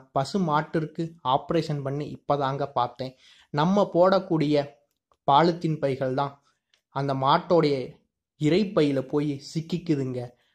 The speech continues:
அப்படி சிக்கிக்கிட்டு மாட்டுக்கு சாணி வர மாட்டேங்குது. "என்னடா கேவலமா பேசுறேன்" அப்படின்னு நினைக்கிறீங்களா? நீங்க போடக்கூடிய,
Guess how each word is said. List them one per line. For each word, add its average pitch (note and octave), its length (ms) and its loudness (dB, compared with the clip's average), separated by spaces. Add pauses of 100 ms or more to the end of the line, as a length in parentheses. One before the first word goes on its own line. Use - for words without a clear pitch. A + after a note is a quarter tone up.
(100)
அப்படி D3+ 340 2
சிக்கிக்கிட்டு E3 680 -4 (340)
மாட்டுக்கு D3+ 640 -2 (180)
சாணி F3+ 480 2
வர D3 180 2
மாட்டேங்குது. B2+ 520 -8 (480)
"என்னடா F3 320 2 (300)
கேவலமா F3+ 600 4
பேசுறேன்" C#3+ 500 -2
அப்படின்னு C#3 380 -2
நினைக்கிறீங்களா? B2+ 560 -4 (540)
நீங்க D#3+ 320 4
போடக்கூடிய, D#3+ 760 2